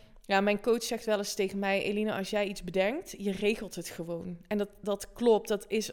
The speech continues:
echt wat ik doe. Ik ben dan zo gefocust op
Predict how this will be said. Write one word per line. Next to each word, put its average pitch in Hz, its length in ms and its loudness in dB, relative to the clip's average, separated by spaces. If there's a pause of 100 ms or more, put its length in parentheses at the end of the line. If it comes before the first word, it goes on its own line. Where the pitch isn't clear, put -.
(140)
echt 285 280 4
wat 220 160 -2
ik 185 180 -6
doe. 185 340 0 (480)
Ik 202 180 0
ben 214 160 6
dan 214 220 4
zo 254 380 4
gefocust 269 1120 0
op 202 460 0